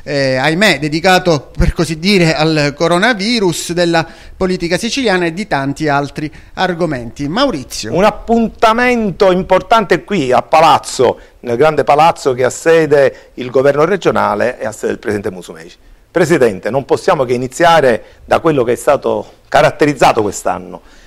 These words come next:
Speaker 2: da questo maledetto covid, da questo maledetto coronavirus.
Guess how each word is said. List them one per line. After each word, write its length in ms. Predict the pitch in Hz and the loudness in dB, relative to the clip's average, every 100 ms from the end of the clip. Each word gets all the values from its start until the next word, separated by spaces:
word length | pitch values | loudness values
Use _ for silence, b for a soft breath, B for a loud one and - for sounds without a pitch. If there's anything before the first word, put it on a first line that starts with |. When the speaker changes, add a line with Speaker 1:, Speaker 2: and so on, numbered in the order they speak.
| B | B
Speaker 2:
da 180 | - 127 | -2 0
questo 380 | 175 165 - 143 | 2 0 2 0
maledetto 760 | 151 180 160 170 - - 131 | 4 4 6 4 2 0 0
covid, 520 | - 170 160 135 113 123 | 4 4 4 2 0 0
da 80 | |
questo 240 | 131 143 139 | 2 0 0
maledetto 260 | 147 147 | -2 0
coronavirus. 680 | 131 117 101 95 87 - - | 0 0 -2 -6 -12 -14 -16